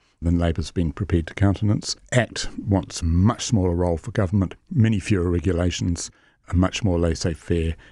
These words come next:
neoliberal approach to the way in which the country is run than National, which is, for all that it might talk some of that talk,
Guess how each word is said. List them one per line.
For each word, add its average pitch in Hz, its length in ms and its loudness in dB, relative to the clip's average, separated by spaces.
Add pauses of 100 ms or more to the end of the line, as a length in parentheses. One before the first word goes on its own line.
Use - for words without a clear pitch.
(140)
neoliberal 82 600 0
approach - 480 -4
to 85 260 0 (260)
the 92 80 0
way 85 180 2
in 78 80 -2
which - 160 -6
the 117 80 -8
country 90 320 -2
is 78 100 -4
run 78 320 -2
than 87 240 2 (240)
National, 98 480 0
which 98 280 0
is, 92 260 -2 (200)
for 135 140 -2
all 143 80 2
that 87 120 0
it 113 60 -6
might 95 240 -4
talk - 240 -2
some 98 160 0
of 80 100 0
that 82 200 -4
talk, - 420 -2